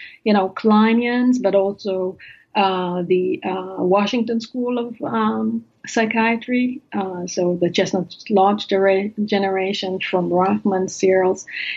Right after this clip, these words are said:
even, uh, Hartman and his writing about, uh, uh, schizophrenia and aggression. So they were somehow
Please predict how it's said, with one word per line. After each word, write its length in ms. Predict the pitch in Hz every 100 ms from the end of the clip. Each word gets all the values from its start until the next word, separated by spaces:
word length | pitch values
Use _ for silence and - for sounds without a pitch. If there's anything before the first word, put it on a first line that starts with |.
| -
even, 540 | 233 226 247 240 233 -
uh, 160 | 196
Hartman 720 | 175 190 190 220 254 277 277 - _
and 300 | 214 196 190
his 200 | 196 202
writing 360 | 202 196 214 214
about, 440 | 208 214 208 202 -
uh, 40 | 202 98 - - 214
uh, 220 | 214 104 -
schizophrenia 560 | - - - 202 208
and 100 | 202
aggression. 600 | 202 202 208 214 240 226 - _ - - - - - -
So 500 | - 226 220 220 - _ - _ _
they 320 | 240 220 220
were 200 | 220 220 226
somehow 640 | 262 277 302 302 285 269